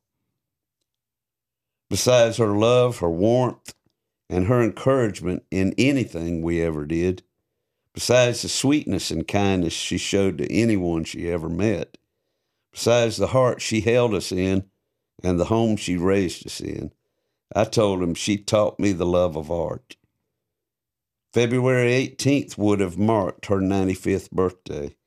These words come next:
and I'm positive she's celebrating with a brush of silver, a canvas of gold, and more love than heaven can hold.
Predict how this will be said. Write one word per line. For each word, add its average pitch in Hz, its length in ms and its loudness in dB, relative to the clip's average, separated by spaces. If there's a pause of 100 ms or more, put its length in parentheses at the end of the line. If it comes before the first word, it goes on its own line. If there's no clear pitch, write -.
(600)
and 92 180 0
I'm 110 140 2
positive 110 640 0
she's - 280 -2
celebrating 85 800 -2 (960)
with 85 200 0
a 80 40 0
brush 107 340 2
of 113 100 -2
silver, 123 580 0
a 107 60 -2
canvas 123 580 0
of 85 160 -6
gold, 120 480 0 (600)
and 85 180 -2
more 107 280 4
love 98 420 -2
than - 180 -8
heaven 95 380 0
can 92 220 -4
hold. 78 440 -6